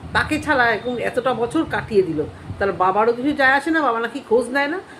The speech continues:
বা ঠাকুমা দিদি দাদু আছে কি না, বা তারাও কা-, হ্যাঁ ঠাকুমা তো আছে, তাদেরও কিছু যায় আসে না যে নাতনি কেন আমার বাড়িতে থাকবে না, অন্য বাড়িতে থেকে মানুষ হবে।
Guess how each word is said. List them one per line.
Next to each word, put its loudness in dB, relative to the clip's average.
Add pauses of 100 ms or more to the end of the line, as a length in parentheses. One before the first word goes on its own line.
(160)
বা 4
ঠাকুমা -4
দিদি -2
দাদু 2
আছে 2
কি -6
না, 0
বা 0
তারাও 2 (100)
কা-, -4
হ্যাঁ 0
ঠাকুমা -4
তো 0
আছে, -4 (320)
তাদেরও 4
কিছু -2
যায় 4
আসে 0
না 0 (340)
যে 4
নাতনি 2
কেন 2
আমার 0
বাড়িতে 2
থাকবে -2
না, 0
অন্য 2
বাড়িতে 2
থেকে -2
মানুষ -2
হবে। -4